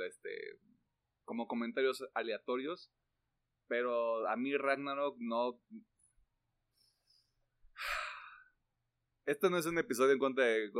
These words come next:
de Thor Ragnarok, así que no me voy a ir por ese lado. Simplemente no, no macheó, no en-, no, no funcionó para mí esa película.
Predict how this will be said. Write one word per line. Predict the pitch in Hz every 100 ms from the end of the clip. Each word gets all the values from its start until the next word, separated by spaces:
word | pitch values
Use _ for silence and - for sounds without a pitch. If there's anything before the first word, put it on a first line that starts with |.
| -
de | 117 104 104 -
Thor | 117
Ragnarok, | 131 135 135 120
así | 110 117
que | 127
no | 113
me | 117
voy | 113 113
a |
ir | 110
por | 110 104
ese | 110
lado. | 113 127 135
Simplemente | 113 117 117 113 113
no, | 113 117 117 117 113 - _ _ - 294 -
no | 123 123
macheó, | 123 - 143 139 139 143 120
no | 123 127 123
en-, | 120 113
no, | 123 127 127 117
no | 123 127
funcionó | 139 127 117 120 117
para | 110
mí | 110 113
esa | 107 107
película. | 107 120 147 139